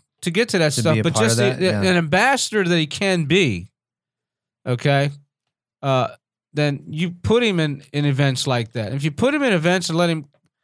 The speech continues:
Speaker 1: contribute to events like that, then you should at least give him a ballot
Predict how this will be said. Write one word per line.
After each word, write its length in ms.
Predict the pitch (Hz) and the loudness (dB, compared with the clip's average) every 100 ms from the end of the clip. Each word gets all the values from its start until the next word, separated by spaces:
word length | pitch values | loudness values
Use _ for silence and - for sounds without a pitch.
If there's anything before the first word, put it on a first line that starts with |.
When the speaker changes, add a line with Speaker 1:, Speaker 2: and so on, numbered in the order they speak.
| _ - | _ -6
Speaker 1:
contribute 500 | 165 - 226 208 180 | -2 2 2 2 0
to 140 | 170 | 2
events 360 | 151 147 143 139 | 2 2 0 0
like 240 | 143 123 | 0 0
that, 320 | 127 113 107 - _ _ _ _ _ | 0 -2 -2 -8 _ _ _ _ _
then 300 | 165 165 156 | 0 0 0
you 140 | - 185 | -2 0
should 200 | - 180 | 2 2
at 80 | 170 | 0
least 420 | 202 226 160 - _ _ _ _ _ - 139 | 0 0 0 -4 _ _ _ _ _ -10 0
give 240 | 196 233 | 2 4
him 420 | 196 170 156 165 - _ _ _ _ _ _ _ _ _ _ _ _ _ - | 2 2 0 -2 -12 _ _ _ _ _ _ _ _ _ _ _ _ _ -4
a 80 | 160 | -2
ballot 500 | 143 170 165 165 | 0 2 2 0